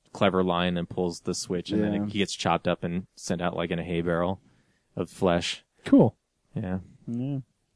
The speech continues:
Speaker 1: Um, yeah. That was a long description of Universal Soldier. <laughs> And then, uh, the last Jean-Claude I saw was, uh,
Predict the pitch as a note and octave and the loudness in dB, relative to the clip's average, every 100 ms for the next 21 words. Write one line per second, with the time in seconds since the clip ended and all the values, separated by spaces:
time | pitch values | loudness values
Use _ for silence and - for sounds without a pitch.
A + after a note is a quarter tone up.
0 | E3+ F2 E2+ E2 F2 - C3 F#2+ - _ | -12 -6 -4 -4 -6 -6 -6 -6 -12 _
1 | _ - G2 F2+ F2 F2+ F#2 - F#2+ - | _ -12 -10 -6 -6 -4 -6 -8 -12 -10
2 | F2+ F2 F2+ F2 F2+ - F2+ F#2 A2 - | -12 -10 -10 -12 -14 -14 -12 -10 -12 -16
3 | - D3+ D#3+ - - _ _ _ _ _ | -10 -10 -8 -10 -12 _ _ _ _ _
4 | _ _ G2 F#2+ G2 G2 F#2+ F#2+ F#2 F2+ | _ _ -6 -4 -4 -4 -2 -2 -2 -2
5 | G2 G2+ - - - - - F#2 F#2 F#2 | -2 -4 -6 -16 -18 -12 -6 -6 -4 -4
6 | F2+ F2+ F#2+ F2+ F2 F2 F2 F2 E2+ F2 | -2 -4 -2 0 0 0 0 -2 -2 -2
7 | E2+ E2+ | -2 -2